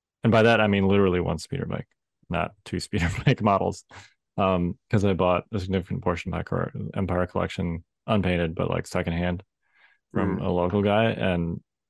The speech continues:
Speaker 1: it was basically s-, s-, piecemeal, like, "I don't know what I have. Here's a bunch of stuff in plastic bags."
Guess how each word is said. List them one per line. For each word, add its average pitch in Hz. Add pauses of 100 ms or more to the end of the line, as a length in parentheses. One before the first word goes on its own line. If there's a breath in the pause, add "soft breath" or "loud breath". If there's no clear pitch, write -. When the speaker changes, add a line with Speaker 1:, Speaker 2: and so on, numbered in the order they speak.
(480)
Speaker 1:
it 110
was 92
basically 90
s-, 85
s-, - (580)
piecemeal, 92
like, 87 (160)
"I 107
don't 101
know 98
what 92
I 87
have. 90
Here's 90
a 92
bunch 87
of 82
stuff 87
in -
plastic -
bags." 82